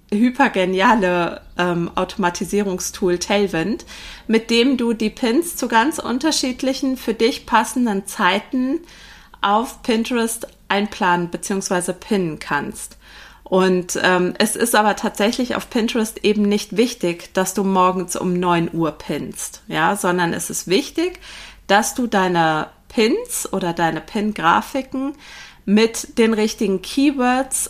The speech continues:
ausstattest, damit deine Inhalte gefunden werden können. So, also der Knackpunkt ist ein anderer. Es ist nicht der zeitliche Faktor, sondern ist das, es ist tatsächlich noch mehr der inhaltliche Faktor.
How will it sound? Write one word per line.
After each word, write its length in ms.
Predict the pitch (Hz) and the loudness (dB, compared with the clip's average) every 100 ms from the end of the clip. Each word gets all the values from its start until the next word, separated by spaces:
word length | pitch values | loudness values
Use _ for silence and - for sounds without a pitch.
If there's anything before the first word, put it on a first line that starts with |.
| - | -2
ausstattest, 880 | 185 220 - - 262 262 311 311 - | 0 2 0 2 0 0 -2 -2 -2
damit 400 | 196 190 202 - | 0 2 0 2
deine 280 | 208 208 190 | 2 2 0
Inhalte 440 | 185 196 170 165 170 | -2 0 -2 -2 -8
gefunden 540 | 165 - 151 147 151 | -10 -8 -8 -8 -6
werden 320 | 143 139 - | -6 -8 -10
können. 320 | - 147 - - - - | -12 -12 -12 -14 -18 -10
So, 160 | 151 - - | -8 -8 -4
also 220 | 180 180 | -4 -2
der 160 | 175 180 | -2 -2
Knackpunkt 520 | - 220 - 233 196 | 0 0 0 -4 -4
ist 200 | 180 - | -4 -2
ein 140 | 175 | 0
anderer. 380 | - 196 202 156 | 0 0 0 0
Es 140 | 156 - | -2 -4
ist 160 | - | -4
nicht 220 | 196 - | -4 -2
der 120 | 175 170 | -4 0
zeitliche 460 | 180 214 233 226 | 0 0 -4 -6
Faktor, 560 | - 220 214 - 240 240 - - - - | -4 -2 -2 -2 -2 -2 -8 -16 -18 -4
sondern 400 | - 190 190 185 | 0 4 4 0
ist 240 | 160 - | -4 0
das, 200 | 196 190 - | 0 0 -2
es 160 | - | 0
ist 180 | - - | -2 -2
tatsächlich 520 | 190 170 175 185 180 | -4 0 -2 -2 -2
noch 240 | 175 175 202 | 0 0 0
mehr 160 | 180 | -2
der 180 | 175 160 | -2 -2
inhaltliche 880 | 165 160 165 143 147 143 - 143 139 | -4 -2 -4 -4 -6 -6 -6 -8 -10
Faktor. 580 | - - 127 - - - | -12 -8 -8 -8 -12 -14